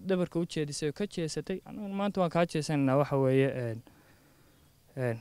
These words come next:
xiwaarka caynkaas waa la gelaya. Marka hidaayada Qur'aanku uu xambaarsan yahay waa hidaayo, ee, dhinacyadii nolosha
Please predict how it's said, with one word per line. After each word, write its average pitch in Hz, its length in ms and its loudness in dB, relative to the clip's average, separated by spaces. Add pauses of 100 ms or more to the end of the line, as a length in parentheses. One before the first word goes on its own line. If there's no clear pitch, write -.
xiwaarka 170 380 4
caynkaas 143 380 -2
waa 127 140 -6
la 131 100 -4
gelaya. 131 320 0 (640)
Marka 165 240 -2
hidaayada 160 680 4
Qur'aanku 156 360 0
uu 135 40 2
xambaarsan 131 540 -2
yahay 139 140 2
waa 127 120 2
hidaayo, 127 680 -2 (140)
ee, 123 240 -4
dhinacyadii 131 600 -2
nolosha 127 460 -2